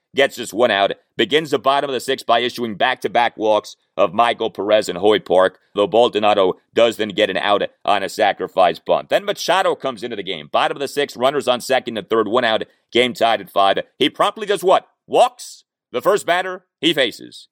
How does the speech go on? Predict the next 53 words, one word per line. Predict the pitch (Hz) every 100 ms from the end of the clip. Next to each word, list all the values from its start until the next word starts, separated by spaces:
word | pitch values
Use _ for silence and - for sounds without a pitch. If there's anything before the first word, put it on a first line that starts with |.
| -
A | 127 117 117
Nationals | 123 165 170 180 165
bullpen | - 160 151 151
specialty. | - 135 - - 78
Ke'Bryan | 175 170 175 185
Hayes | 160 107 76 - _ _
is | 151 127
walked | 156 185
on | 151 160
four | - - 311
pitches | 320 - - 110 76 - - _ _
to | -
load | 180 196
the | 185
bases. | 170 151 98
I | 120
mean, | 190 - _
you | 233
could | 277 247
not | 359
really | 285 294 240 -
have | - - _
scripted | - - 233 - 233 185
that | 202 -
to | 160
be | 196
much | 196 185
worse, | 165 135 -
right? | 143 160 - _
Machado | - 143 - 214 233
comes | - 196 190
into | 185
the |
game, | 160 160 160
tight | 147 160
spot, | - 143 135 - _
walks | 87 135 240 - - _
the | 135
first | 156 147 143
man | 131
he | 113
faces, | 98 104 113 123
and | 202
walks | 254 311
him | 294
on | 262
four | 196 226
pitches. | 214 196 170 -
You | 156
know, | 185
it's | 214
a |
no-doubter. | 226 262 190 -